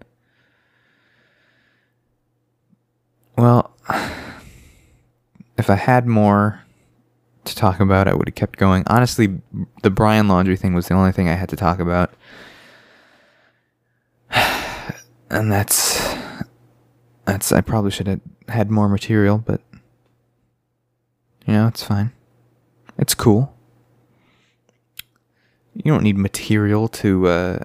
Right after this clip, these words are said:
to talk. You just need, uh, you just need a functioning brain. How about that? Well, yeah, that's it. Um,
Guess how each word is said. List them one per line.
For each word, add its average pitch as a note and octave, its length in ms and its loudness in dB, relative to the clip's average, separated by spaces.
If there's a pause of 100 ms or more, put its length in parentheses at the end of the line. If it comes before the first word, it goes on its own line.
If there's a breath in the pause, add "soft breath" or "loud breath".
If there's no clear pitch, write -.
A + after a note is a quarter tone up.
(120)
to - 100 -18
talk. - 560 -4 (760)
You - 60 2
just A2 220 0
need, A2 240 4
uh, G#2+ 420 0 (760 soft breath)
you - 80 -4
just A#2 160 -2
need A2 100 2
a A2 40 0
functioning A#2+ 680 0
brain. A#2 380 0 (420)
How A#2 160 0
about A#2 120 -4
that? A2 220 -2 (3500 soft breath)
Well, B2 340 2 (420)
yeah, C3 520 2
that's - 200 2
it. E3 180 2 (580)
Um, A#2+ 520 4